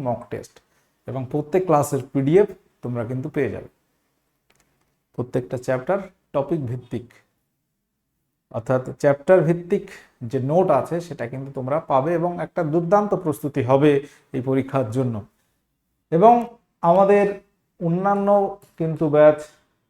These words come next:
প্রচুর আছে, তোমরা অ্যাপ ভিজিট করলে পেয়ে যাবে এই সমস্ত ব্যাচগুলো।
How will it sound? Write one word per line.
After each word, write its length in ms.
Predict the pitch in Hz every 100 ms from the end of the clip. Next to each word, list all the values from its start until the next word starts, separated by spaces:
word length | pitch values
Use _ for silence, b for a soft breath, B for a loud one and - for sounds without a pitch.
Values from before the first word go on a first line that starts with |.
| _ _ -
প্রচুর 260 | 120 131 127
আছে, 200 | 123 - 170 - _ _ _ _ _ _ -
তোমরা 200 | 127 127
অ্যাপ 160 | 135 139 - - _ - 117
ভিজিট 280 | 135 180 185
করলে 240 | 175 156 123 113 - _ _ _
পেয়ে 180 | 143 135
যাবে 140 | 127 143
এই 40 | 131
সমস্ত 240 | 131 127 - 127
ব্যাচগুলো। 380 | 139 147 180